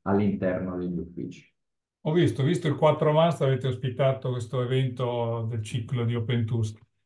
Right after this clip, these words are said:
Speaker 2: E ho visto che fra i dati presenti in piattaforma avete anche delle rilevazioni relative al digital divide, quindi mi, mi fa pensare che vi stiate ponendo il problema di, di come i cittadini potranno accogliere tutti i servizi nuovi che arriveranno grazie al P N R R.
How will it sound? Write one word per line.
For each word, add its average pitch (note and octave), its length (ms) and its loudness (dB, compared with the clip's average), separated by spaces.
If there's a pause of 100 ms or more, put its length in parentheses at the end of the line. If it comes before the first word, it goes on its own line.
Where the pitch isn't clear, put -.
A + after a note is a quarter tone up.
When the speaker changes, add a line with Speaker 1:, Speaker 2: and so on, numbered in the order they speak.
(440)
Speaker 2:
E D3 600 0
ho D3 120 2
visto A3+ 280 4
che G#3 160 6
fra G3 160 4
i F#3+ 60 4
dati G#3+ 320 2
presenti F#3 500 0
in F#3 80 0
piattaforma F#3+ 640 2
avete D3+ 260 0
anche D#3+ 260 -2
delle D3 240 0
rilevazioni D3 680 -2
relative C3+ 440 0
al B2 80 0
digital B2+ 440 0
divide, B2 420 0
quindi D#3 520 -4
mi, C#3 260 2
mi C#3+ 140 4
fa F3 200 2
pensare F3 500 2
che D3+ 120 -2
vi C#3+ 100 2
stiate C#3 320 2
ponendo C#3+ 400 0
il C3+ 100 0
problema C#3+ 680 -2
di, C3+ 240 -6
di C3 100 0
come D3+ 240 4
i C3+ 40 4
cittadini D3 640 2
potranno C3 520 0
accogliere C#3 600 2
tutti - 220 -6
i - 40 -2
servizi B2+ 460 0
nuovi C3 280 2
che A#2+ 100 -2
arriveranno A#2+ 480 -2
grazie A#2 280 -4
al A2 60 -4
P - 80 -6
N A#2 140 2
R A2+ 160 0
R. A2+ 420 0